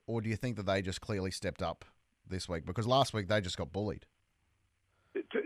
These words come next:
Speaker 2: two things. I, I honestly, I think some of the victories Penrith have had during the year have made teams, you know, go away and second guess themselves and reflect about where they're at as a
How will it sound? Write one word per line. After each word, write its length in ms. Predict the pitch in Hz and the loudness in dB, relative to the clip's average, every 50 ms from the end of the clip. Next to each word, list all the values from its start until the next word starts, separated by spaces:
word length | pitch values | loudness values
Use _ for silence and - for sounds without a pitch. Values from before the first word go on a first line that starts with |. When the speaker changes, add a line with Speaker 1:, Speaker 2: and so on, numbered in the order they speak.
| - - | 0 6
Speaker 2:
two 180 | 214 208 208 208 - | 6 8 8 8 4
things. 280 | 147 117 107 131 156 - _ - - - - - - - | 2 2 2 0 -4 -8 _ -20 -18 -16 -16 -12 0 2
I, 120 | - 131 - - - | 4 4 4 6 8
I 140 | 151 165 165 - - _ - | 10 10 10 8 4 _ -2
honestly, 640 | 143 151 160 156 151 - - 151 135 127 127 127 117 - - - _ _ _ _ _ _ _ _ _ _ _ _ _ _ _ _ _ _ _ _ _ _ _ _ _ _ _ _ - | 2 2 2 2 0 -4 -4 -2 -2 0 -2 -4 -6 -8 -16 -20 _ _ _ _ _ _ _ _ _ _ _ _ _ _ _ _ _ _ _ _ _ _ _ _ _ _ _ _ -2
I 80 | - 160 | -2 -2
think 220 | 160 - 196 214 220 _ _ _ - - | -2 -2 -6 -6 -6 _ _ _ -16 -4
some 160 | - 175 196 220 | -2 -2 -2 -2
of 60 | 208 | -6
the 100 | - 135 - | -8 -4 -4
victories 380 | 131 131 - - 139 131 - _ - | -6 -6 -4 -4 -4 -4 -4 _ -8
Penrith 240 | 123 123 127 123 - | -6 -4 -4 -6 -6
have 160 | 123 107 - - | -8 -14 -8 -8
had 120 | 120 117 110 | -8 -8 -6
during 240 | 113 123 117 113 110 | -6 -6 -6 -6 -6
the 80 | 110 104 | -10 -10
year 360 | 98 104 117 127 120 107 - - - _ _ - - - _ _ - | -8 -6 -4 -2 -2 -2 -4 -6 -10 _ _ -20 -20 -20 _ _ -4
have 160 | 135 123 123 | -4 -2 0
made 320 | 127 127 131 135 135 131 _ - | 2 2 2 2 0 -2 _ -8
teams, 400 | 135 131 123 120 120 113 113 107 - _ - | -6 -6 -6 -6 -8 -10 -12 -16 -16 _ -8
you 80 | 127 127 | -4 -2
know, 160 | 120 117 113 | -2 -2 2
go 240 | - 123 120 117 113 | 4 4 4 4 4
away 480 | 113 113 113 117 120 123 123 120 117 | 2 2 4 4 4 4 2 0 -4
and 160 | 113 110 107 107 107 _ _ - | -4 -6 -8 -12 -20 _ _ -2
second 240 | - 147 147 127 127 | -2 -2 -2 -2 -6
guess 160 | 123 135 127 131 - | -2 -2 -2 -2 -4
themselves 640 | - 139 131 - - 127 127 127 127 127 117 107 117 | -8 -8 -8 -4 -2 0 0 0 0 -2 -2 -4 -4
and 80 | 110 | -6
reflect 400 | 113 110 - - 147 139 139 - | -6 -6 -4 0 0 0 2 0
about 320 | 135 120 123 120 120 117 120 | -2 2 4 4 4 4 4
where 160 | 123 120 117 | 2 2 4
they're 160 | 117 113 110 | 2 2 4
at 160 | 113 120 120 | 4 4 2
as 80 | 117 - | 0 -6
a 80 | - | -12